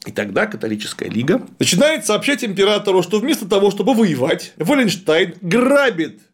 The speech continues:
территории, которые вообще-то населены гражданами империи. Грабит?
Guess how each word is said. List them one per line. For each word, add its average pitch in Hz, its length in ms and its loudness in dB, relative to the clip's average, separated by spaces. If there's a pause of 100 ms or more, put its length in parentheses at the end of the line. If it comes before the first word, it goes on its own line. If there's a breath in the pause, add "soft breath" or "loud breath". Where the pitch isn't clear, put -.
территории, 156 600 -2
которые 131 380 0
вообще-то 127 380 -2
населены 120 460 -2
гражданами 117 580 0
империи. 92 540 -4 (580 loud breath)
Грабит? 196 460 0